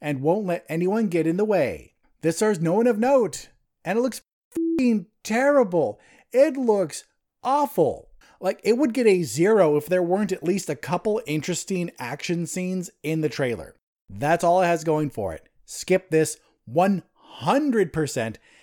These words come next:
especially because it's the sequel to a movie that probably wasn't even any good. Lost Bullet two, more like you should have lost this movie too. Lost Bullet two, Back for More gets a two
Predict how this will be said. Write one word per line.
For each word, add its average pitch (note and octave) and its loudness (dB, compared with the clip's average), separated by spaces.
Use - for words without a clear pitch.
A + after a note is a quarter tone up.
especially C4+ -2
because F3+ 0
it's G3 -4
the F#3+ 0
sequel G#3+ 0
to F3+ 0
a E3+ 2
movie G#3 0
that E3 -4
probably G3 -2
wasn't E3+ -2
even C#3 -6
any A#2+ -6
good. F#2 -12
Lost D#3 0
Bullet G3 -2
two, A#3+ 0
more F#3 2
like F#3+ 0
you G3 -4
should F#3+ -2
have F3+ 0
lost D3 0
this D3+ -4
movie A#2 -6
too. A2 -6
Lost C#3 -2
Bullet F3 2
two, G#3 2
Back F#3+ 4
for F#3 -2
More G#3 0
gets G3 -2
a A3 2
two A3 0